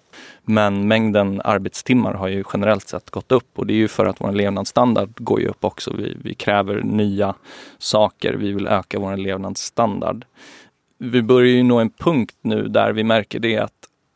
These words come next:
desto bekvämare vi blir, desto sämre mår vi. Ehm, så jag, jag misstänker i alla fall att vi kommer nå till en punkt där vi märker av att de sakerna som vi vill ha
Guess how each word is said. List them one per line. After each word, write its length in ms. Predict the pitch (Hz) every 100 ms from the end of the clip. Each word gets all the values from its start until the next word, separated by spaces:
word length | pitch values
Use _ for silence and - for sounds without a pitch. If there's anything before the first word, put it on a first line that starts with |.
| _ _ -
desto 360 | 113 110 - 110
bekvämare 760 | - - - 143 127 113 107
vi 140 | 107 104
blir, 420 | 123 131 117 113
desto 520 | 110 110 - 113 104 _ _ _ _ _ _ _ _ _ -
sämre 440 | - 123 110 107
mår 260 | 117 135 -
vi. 180 | - - _ _ _ _ _ _ _
Ehm, 680 | - 101 98 98 104 - - -
så 220 | - -
jag, 440 | 107 131 139 117 107 _
jag 120 | 117 117
misstänker 580 | 123 - - 147 117
i 40 | 110
alla 140 | 50
fall 260 | - - -
att 340 | - - - -
vi 140 | 113
kommer 260 | - 110 113
nå 200 | 135 131
till 220 | - 104
en 80 | 104
punkt 260 | 113 104
där 80 | -
vi 100 | 101
märker 300 | 101 98 -
av 240 | 135 120 101
att 300 | 101 _ - _ _ _
de 200 | 117 107
sakerna 360 | 123 113 110 101
som 120 | 113
vi 80 | 107
vill 280 | 147 151
ha 260 | 98 -